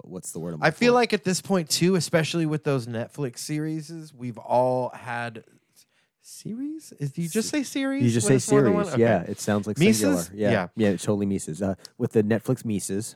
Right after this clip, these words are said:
Speaker 2: Um, so we've, I, I feel like we've also had a long enough of a grace period where we all know that if those characters are brought back in,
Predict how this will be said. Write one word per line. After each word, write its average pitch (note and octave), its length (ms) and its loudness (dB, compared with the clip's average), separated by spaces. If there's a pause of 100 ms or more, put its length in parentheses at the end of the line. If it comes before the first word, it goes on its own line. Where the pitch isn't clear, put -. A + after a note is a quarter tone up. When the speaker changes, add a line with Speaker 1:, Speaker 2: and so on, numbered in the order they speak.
(140)
Speaker 2:
Um, C3+ 420 2 (240)
so C#3+ 520 2 (420)
we've, F#3 340 -2
I, F3 360 2
I D#3+ 40 4
feel G3+ 160 0
like G#3 160 0
we've E3 140 0
also D#3+ 320 2
had C#3+ 480 -4
a C#3 80 -2
long C3 340 0
enough B2 520 -2
of A2 260 -4
a G2+ 80 -4
grace G#2+ 380 -4
period D#3+ 520 -4
where G#2+ 440 2 (340)
we A#2+ 200 0
all C3 220 4
know B2 600 2
that A2 380 0 (600)
if A2+ 260 0
those A#2+ 380 2
characters B2+ 640 0
are A2 100 2
brought G#2+ 380 0
back A2+ 320 0
in, A#2 440 -2